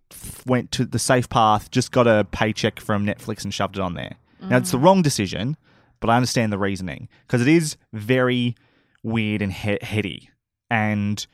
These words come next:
Speaker 1: I personally, for a lot of people, a lot of the reaction I've seen from Annihilation
Speaker 2: More so than Ex Machina, you think?
Speaker 1: Um,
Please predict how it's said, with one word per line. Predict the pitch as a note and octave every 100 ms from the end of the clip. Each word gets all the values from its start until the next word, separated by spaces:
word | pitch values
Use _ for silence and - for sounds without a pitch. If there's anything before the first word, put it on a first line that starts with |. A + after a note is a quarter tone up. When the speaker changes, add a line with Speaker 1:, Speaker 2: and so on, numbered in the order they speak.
| _ _ _ _ _ _
Speaker 1:
I | C3 E3 A#3 F#3+
personally, | - D3 C#3+ C#3+ C#3+ B2+ A#2+
for | C#3
a |
lot | A#2+ E3+
of |
people, | F#3+ D#3+ C#3
a | A#2
lot | C#3+
of |
the | D#3
reaction | B2 A2+ - B2+
I've | A2+
seen | B2+ A#2+
from | A#2+
Annihilation | A2+ A2+ A2 G#2+ A2+ C3+ C#3+ - _ _ _
Speaker 2:
More | A3+ A#3
so | A#3 C4+
than | B3
Ex | A3 A3
Machina, | A3 G#3 - B3
you | B3
think? | C#4+ - _ _ _ _ -
Speaker 1:
Um, | B2 B2 A#2+ A#2+ A#2+